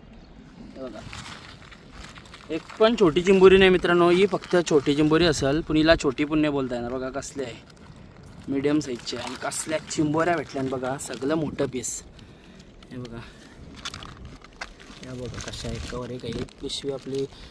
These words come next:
अकरा पीस आहेत आणि अजून पण याच्यानं कुर्लं पण येते बघा. कलर बघा कुर्ल्यांचा एकदम मासान टाईट भरलेले आहेत.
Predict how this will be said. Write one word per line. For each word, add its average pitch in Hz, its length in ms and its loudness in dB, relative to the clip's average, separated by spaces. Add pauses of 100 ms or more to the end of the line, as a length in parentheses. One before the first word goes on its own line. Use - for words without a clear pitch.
(200)
अकरा 170 280 4
पीस 175 260 2
आहेत 160 260 2
आणि 160 560 4 (120)
अजून 143 320 -2
पण 170 160 -2
याच्यानं 160 260 -2
कुर्लं 156 340 -4
पण 160 200 -2
येते 127 160 -6
बघा. 127 200 -8 (680)
कलर 185 300 6
बघा 208 220 2
कुर्ल्यांचा 190 600 -2
एकदम 180 440 -4
मासान 180 640 -8
टाईट 180 440 -6
भरलेले 156 400 -4
आहेत. 170 180 -2